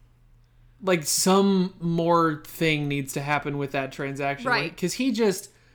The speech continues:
Speaker 1: somebody just shows up at his doorstep with a dog and is like, "Y-, this is yours now. You have to have it."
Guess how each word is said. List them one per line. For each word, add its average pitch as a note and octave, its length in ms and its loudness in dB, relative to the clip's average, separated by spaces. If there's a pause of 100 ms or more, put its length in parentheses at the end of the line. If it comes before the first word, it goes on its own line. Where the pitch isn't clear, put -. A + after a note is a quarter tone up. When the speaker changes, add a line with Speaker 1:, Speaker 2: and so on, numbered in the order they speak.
(100)
Speaker 1:
somebody C4 300 0
just F3+ 160 -2
shows F3+ 400 2
up E3 220 -2 (760)
at D#3+ 280 -4
his D#3+ 280 -6
doorstep D3+ 560 -6
with C#3+ 280 -8
a D3 60 -6
dog C#3 520 -6 (360)
and D3+ 180 -8
is C#3+ 100 -8
like, C#3 240 -8
"Y-, D3 240 -14
this G3 300 4
is G3 180 -4
yours E3+ 520 -2
now. C#3 260 -6
You C#3+ 240 -10
have D3+ 300 -6
to C#3 80 -10
have C#3 320 -4
it." B2+ 200 -14